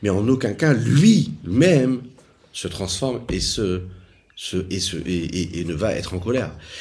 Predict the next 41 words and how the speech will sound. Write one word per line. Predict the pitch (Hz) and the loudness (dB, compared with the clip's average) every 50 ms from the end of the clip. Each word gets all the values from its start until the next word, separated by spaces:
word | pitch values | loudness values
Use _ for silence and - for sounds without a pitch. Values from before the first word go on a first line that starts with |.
| - - - | -18 -16 -10
C'est | - - | -8 -6
un | 85 | -4
peu | 78 127 | -2 0
comme | 135 135 113 | 0 0 0
dans | 104 98 | 0 0
l'éducation | 92 90 90 95 95 - - 117 | 0 0 0 -2 -2 -2 -2 -2
des | 92 80 87 | -2 -2 -2
enfants. | 87 78 - 156 156 135 120 - - - - - _ _ _ _ _ _ _ - | -4 -2 0 0 0 0 0 -4 -10 -14 -20 -20 _ _ _ _ _ _ _ -10
La | - - - | -8 -6 -6
réussite | 76 76 78 101 117 113 107 - - - 160 156 151 - - - - - | -6 -4 -2 0 0 0 0 0 0 0 0 0 -2 -2 -6 -8 -8 -8
de | 76 85 | -6 -4
l'éducation, | 82 85 78 80 80 80 90 85 - - | -4 -4 -4 -6 -6 -4 -4 -4 -2 -4
c'est | - - - | -4 -4 -4
quand, | - - 101 | -6 -6 -6
c'est | - - | -6 -4
quand | 104 110 107 - | -4 -4 -4 -4
on | 110 | -4
est | 107 | -4
capable | - 120 117 131 117 120 117 | -4 -4 -4 -4 -4 -4 -4
d'avoir | 113 104 98 87 | -4 -4 -4 -4
une | 87 85 | -4 -4
réaction | 82 78 104 113 104 95 - - - 123 104 | -4 -2 0 0 0 -2 -4 -6 -4 -4 -4
face | - - 85 78 - | -4 -4 -4 -4 -4
à | 76 | -4
nos | 78 76 71 73 | -4 -4 -4 -6
enfants, | 71 71 - - - - - - - - - - _ _ | -6 -4 -4 -4 -4 -6 -12 -16 -20 -20 -20 -20 _ _
face | - - 87 80 - | -12 -8 -6 -6 -6
à | 90 | -6
tel | 82 92 90 85 | -4 -4 -4 -4
ou | |
tel | 80 - 87 82 78 78 | -4 -4 -4 -4 -4 -6
agissement | 76 82 80 78 76 - - - 104 120 123 | -10 -10 -10 -8 -6 -6 -6 -4 -4 -2 -2
ou | 110 87 | -4 -4
comportement, | - 92 78 78 76 - - 73 85 117 151 - - - - - - - _ _ - - - - - | -6 -8 -8 -8 -8 -8 -8 -6 -6 -6 -8 -10 -14 -20 -20 -20 -20 -20 _ _ -20 -20 -20 -20 -14
qui | - - | -8 -6
soit | - - 143 139 143 - - - | -4 -2 -2 -2 -4 -4 -4 0
totalement | - 214 - - 175 160 165 175 | 0 0 0 0 0 0 2 2
détaché | 147 135 143 160 - - 147 | 2 2 2 2 0 0 0
de | 135 | 0
notre | 127 113 113 - 104 | 0 0 -2 -4 -4
personne. | 92 104 - - - 101 90 80 | -4 -6 -4 -4 -4 -4 -4 -4